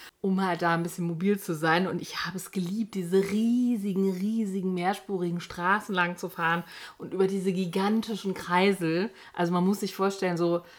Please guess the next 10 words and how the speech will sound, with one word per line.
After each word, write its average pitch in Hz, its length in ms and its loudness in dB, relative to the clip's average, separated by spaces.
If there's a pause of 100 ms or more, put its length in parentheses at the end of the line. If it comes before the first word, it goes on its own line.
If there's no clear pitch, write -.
(260)
äh, - 80 -8 (140)
wie 190 180 2
um 196 140 4
den 180 120 2
Arc - 280 2
de 175 80 -6
Triomphe, 185 560 0
nur 160 120 -2
ohne 175 220 -2
den 151 420 -6